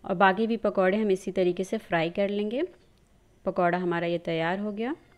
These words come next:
अब हम चटनी बनाते हैं। उसके लिए मैंने पुदीना, धनिया पत्ता और एक मिर्च लिया है। इसमें मैं आधा चम्मच ज़ीरा पाउडर शामिल कर रही हूँ, एक चम्मच दही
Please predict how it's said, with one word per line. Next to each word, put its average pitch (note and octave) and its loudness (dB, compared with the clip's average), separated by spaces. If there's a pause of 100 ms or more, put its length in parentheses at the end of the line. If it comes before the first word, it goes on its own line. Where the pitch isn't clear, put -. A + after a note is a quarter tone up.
(1160)
अब G#3+ 2
हम A3+ 4
चटनी G3 2
बनाते G#3+ 0
हैं। C4+ -6
उसके G3+ -6
लिए F#3 4
मैंने F3 2
पुदीना, F3+ 0
धनिया F#3 0
पत्ता A3 -4 (160)
और F3+ -2
एक E3+ -2
मिर्च E3+ -2
लिया G3+ -2
है। A#3+ -4 (1400)
इसमें A#3+ -2
मैं A#3+ 2
आधा A3 2
चम्मच G3 2
ज़ीरा F3 4
पाउडर F3 2
शामिल A3+ 0
कर A#3 0
रही A3+ 0
हूँ, C4 -4
एक G3+ -2
चम्मच E3+ 0
दही F#3 0